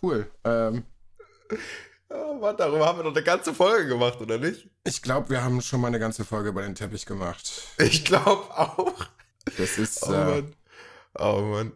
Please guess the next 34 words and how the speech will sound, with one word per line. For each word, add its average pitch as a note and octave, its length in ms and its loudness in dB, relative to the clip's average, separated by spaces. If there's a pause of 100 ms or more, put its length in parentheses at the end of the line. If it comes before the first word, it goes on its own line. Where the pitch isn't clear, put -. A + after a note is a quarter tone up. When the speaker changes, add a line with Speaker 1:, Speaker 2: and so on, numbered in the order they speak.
(180)
Speaker 2:
Das A2+ 180 -4
ist G#2+ 120 -6
krass, D3 280 2
wie A#2 60 -2
man A2 120 0
sich G2+ 100 -4
daran G#2+ 180 2
nicht A2+ 100 -2
mehr G#2+ 100 2
erinnern A#2 280 0
kann. G#2 220 -2 (280)
Speaker 1:
Ja, C3 180 2
aber B2+ 120 0
den, C3+ 160 0
an C3 120 -2
den C3+ 120 2
Teppich B2+ 260 0
kann A#2+ 140 0
ich, - 180 -4
da A2 80 -2
kann - 160 0
ich G#2 100 -2
mich, - 280 -4
ja, E2 140 -4 (140)
oh F#2 120 -6 (400)
je. F2 120 -14 (280)
Ja, A2+ 160 2
und, - 300 0
Speaker 2:
Aber C#3 160 8
Speaker 1:
und, C3 100 6
und D#3+ 160 4
auch F#3 80 2
Speaker 2:
manchmal, D3 180 6 (140)
manch-, D3 280 0